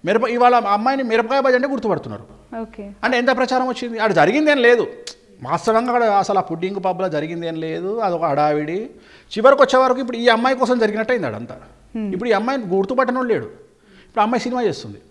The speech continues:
Speaker 2: But ఇప్పుడు నెగిటివ్ పబ్లిసిటీ ఎంతవరకు కరెక్ట్ అంటారు? ఒక మనిషికి ఎప్పుడు జనాల్లో ఉంటూ మంచి పేరు తెచ్చుకోవాలి, మంచిగా ఉండాలి, ఎదుటి వాళ్ళకి ఎప్పుడు మనం మంచి,
Speaker 1: కలియుగంలో
Speaker 2: ఆ,
Speaker 1: అవన్నీ బక్వాస్.
Speaker 2: హ్మ్. వేణుస్వామి ఉద్దేశం, వేణుస్వామి స్టైల్ నెగిటివ్ వేనా?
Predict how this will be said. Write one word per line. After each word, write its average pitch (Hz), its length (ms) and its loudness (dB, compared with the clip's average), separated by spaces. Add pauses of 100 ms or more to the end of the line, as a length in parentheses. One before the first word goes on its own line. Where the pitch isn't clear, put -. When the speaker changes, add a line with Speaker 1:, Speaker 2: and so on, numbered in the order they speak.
(340)
Speaker 2:
But 302 140 -2
ఇప్పుడు 330 220 -4
నెగిటివ్ 277 440 -2
పబ్లిసిటీ 240 540 -6
ఎంతవరకు 330 560 -2
కరెక్ట్ 220 360 -6
అంటారు? 196 300 -10
ఒక 196 120 -12
మనిషికి 208 340 -10
ఎప్పుడు 269 280 -4
జనాల్లో 240 560 -4
ఉంటూ 220 360 -6
మంచి 226 380 -8
పేరు 233 260 -4
తెచ్చుకోవాలి, 208 640 -8
మంచిగా 226 500 -6
ఉండాలి, 208 420 -6
ఎదుటి 220 220 -8
వాళ్ళకి 262 280 -2
ఎప్పుడు 262 320 -4 (400)
మనం 262 260 0
మంచి, 269 640 -2 (200)
Speaker 1:
కలియుగంలో 185 420 6
Speaker 2:
ఆ, 170 40 6
Speaker 1:
అవన్నీ 156 180 4
బక్వాస్. - 640 -6 (140)
Speaker 2:
హ్మ్. 202 260 -10 (520)
వేణుస్వామి 262 840 2 (260)
ఉద్దేశం, 247 500 -2
వేణుస్వామి 247 520 -4
స్టైల్ 233 560 -2
నెగిటివ్ 226 380 -6
వేనా? 214 260 -8